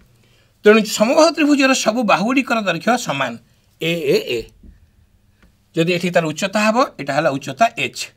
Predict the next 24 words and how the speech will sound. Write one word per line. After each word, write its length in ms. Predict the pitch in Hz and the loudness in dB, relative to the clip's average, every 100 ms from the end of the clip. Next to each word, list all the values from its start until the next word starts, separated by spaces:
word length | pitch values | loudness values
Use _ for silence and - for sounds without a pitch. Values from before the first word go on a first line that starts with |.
| _ _ _ - | _ _ _ -4
ଆମେ 160 | 180 | 0
ଏ 40 | 180 | 0
ବିଷୟରେ 300 | 175 226 254 | 0 0 0
ପଢ଼ି 240 | 165 147 | -2 -4
ସାରିଲେଣି। 500 | 147 131 117 113 110 _ _ _ _ _ _ _ _ - | -4 -4 -6 -14 -16 _ _ _ _ _ _ _ _ -2
ତାହେଲେ 460 | 147 285 220 156 - _ | 2 6 4 2 -8 _
ସମବାହୁ 540 | - 135 156 233 220 220 | -12 -6 -4 -2 -4 -6
ତ୍ରିଭୁଜର 600 | 160 143 190 190 160 127 _ _ - | -4 0 2 2 2 -2 _ _ -10
ଭୂମି 220 | 117 165 | -2 0
ପାଇଲେ, 300 | 185 220 277 | 2 0 2
ଉଚ୍ଚତା 340 | 147 - - 131 | 0 -2 -6 -6
ପାଇଲେ, 360 | 127 117 107 - - - | -8 -8 -10 -16 -14 -6
ତାହେଲେ 220 | 131 156 | -2 0
ଆମେ 140 | 170 | 0
ତ୍ରିଭୁଜର 400 | 175 165 170 190 | 0 0 2 2
କ୍ଷେତ୍ରଫଳ 380 | 185 185 185 196 | 0 -4 -2 0
ନିୟମ 240 | 196 208 214 | 2 4 4
ପଢ଼ିଛନ୍ତି। 440 | 214 214 233 240 330 - _ _ _ - | 2 2 2 2 -2 -6 _ _ _ -4
ତାହେଲେ 140 | 160 | -2
ତ୍ରିଭୁଜର 380 | 156 165 175 185 | 0 0 0 -2
କ୍ଷେତ୍ରଫଳ 420 | 185 185 190 202 | -6 -6 -2 -2
କ'ଣ 240 | 196 214 240 | 0 0 2
ପଢ଼ିଛନ୍ତି? 800 | 233 220 240 220 233 240 247 247 _ _ _ _ _ _ - | 0 0 0 2 2 4 0 -4 _ _ _ _ _ _ -4
ହାଫ୍ 460 | 160 170 226 320 | 0 4 4 2